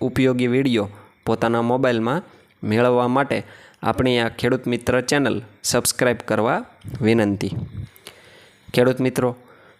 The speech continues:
જો આપ સૌને અમારો આ વીડિયો પસંદ આવ્યો હોય તો વીડિયોને લાઈક કરજો. અન્ય ખેડૂતોના કે કોઈ મોટા ખેડૂતોના જૂથ હોય, ગામના ગ્રુપ હોય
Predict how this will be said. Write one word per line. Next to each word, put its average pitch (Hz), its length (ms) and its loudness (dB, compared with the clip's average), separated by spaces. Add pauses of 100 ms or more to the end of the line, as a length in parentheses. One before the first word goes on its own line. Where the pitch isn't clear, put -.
(140)
જો 117 160 4
આપ 135 260 4
સૌને 135 400 0
અમારો 127 360 2
આ 120 100 4
વીડિયો 117 360 0
પસંદ 113 380 0
આવ્યો 110 240 0
હોય 123 280 0 (420)
તો 117 100 0
વીડિયોને 113 460 0
લાઈક 107 360 -2
કરજો. 117 420 0 (720)
અન્ય 127 260 2
ખેડૂતોના 123 680 0 (600)
કે 123 100 0
કોઈ 127 180 2
મોટા 120 380 0
ખેડૂતોના 120 520 -2
જૂથ 117 320 0
હોય, 127 140 2
ગામના 113 440 0
ગ્રુપ 110 340 -2
હોય 123 240 2